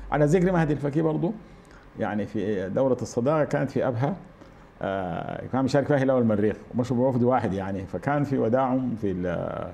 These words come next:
في ال-، في المطار، آه، طيب عبد الله. فمهدي كان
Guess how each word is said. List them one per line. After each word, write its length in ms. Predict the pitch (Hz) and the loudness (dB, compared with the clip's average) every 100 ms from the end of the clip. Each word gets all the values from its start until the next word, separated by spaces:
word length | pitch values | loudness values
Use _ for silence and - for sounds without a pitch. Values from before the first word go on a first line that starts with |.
| 85 | -8
في 60 | |
ال-، 280 | 82 78 62 | -6 -4 -6
في 120 | - | -8
المطار، 540 | 80 82 110 120 117 - - - - - - | -8 -6 0 0 0 -4 -12 -20 -20 -20 -12
آه، 260 | 78 87 92 - | -8 -6 -6 -4
طيب 140 | 101 | -2
عبد 180 | 98 107 | -2 -2
الله. 220 | 113 104 107 - - - - - - - - | -2 -4 -8 -14 -20 -20 -20 -20 -20 -20 -12
فمهدي 1400 | 90 90 82 - - - - - - - - - 123 120 | -6 -4 -4 -6 -8 -10 -14 -14 -12 -12 -10 -2 0 0
كان 340 | 113 117 120 | 0 0 0